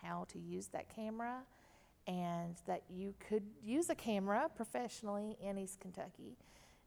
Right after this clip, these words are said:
Um, and so I really loved it, but I also really found that I loved,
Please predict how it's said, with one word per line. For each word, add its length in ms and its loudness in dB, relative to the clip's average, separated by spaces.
Um, 340 4
and 160 0
so 680 4
I 240 4
really 240 10
loved 360 10
it, 260 6
but 80 4
I 80 6
also 380 4
really 400 2
found 200 4
that 80 2
I 60 6
loved, 500 2